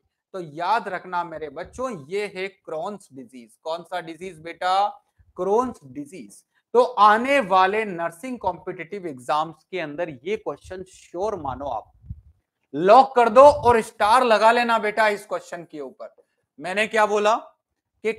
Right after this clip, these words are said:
Crohn's disease जो होता है बच्चों, वो बढ़ता है small intestine से शुरू होता है और ये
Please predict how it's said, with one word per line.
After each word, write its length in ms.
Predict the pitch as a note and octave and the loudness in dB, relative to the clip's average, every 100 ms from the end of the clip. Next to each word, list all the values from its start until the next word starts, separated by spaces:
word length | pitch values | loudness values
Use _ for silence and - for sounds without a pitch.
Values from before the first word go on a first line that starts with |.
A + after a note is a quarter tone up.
| G3+ | -4
Crohn's 340 | F#3 A3+ F#3+ | 0 0 -2
disease 380 | E3+ F#3 G#3+ B3 | -10 -10 -8 -8
जो 100 | F#3 | -6
होता 300 | G3 F3+ G3+ F#3+ | -6 -4 -4 -4
है 140 | F#3 | -4
बच्चों, 420 | E3+ G#3+ - A3 C4 _ _ - | -8 -10 -8 -8 -10 _ _ -18
वो 240 | C3+ B3+ | 0 0
बढ़ता 400 | A3 G#3 F#3+ G3+ F#3+ | 4 2 2 -2 -2
है 200 | G3+ B3 - | -2 -4 -6
small 560 | F3+ - F#3 F3+ A#3 C4 | -14 -12 -4 0 2 0
intestine 840 | G#3+ F#3 F#3+ - - D#3+ E3 E3+ | -4 -6 -8 -8 -8 -8 -8 -16
से 640 | - _ - - A3+ A#3+ A3 | -20 _ -20 -10 -6 -4 -6
शुरू 400 | - E3+ F#3 A#3 | -10 -12 -10 -10
होता 320 | F#3 F3+ E3+ D#3 | -10 -8 -8 -8
है 140 | F3+ - _ _ _ _ _ _ | -14 -18 _ _ _ _ _ _
और 200 | D#3 F3+ | -4 -4
ये 320 | D3+ E3+ A3+ | -2 0 0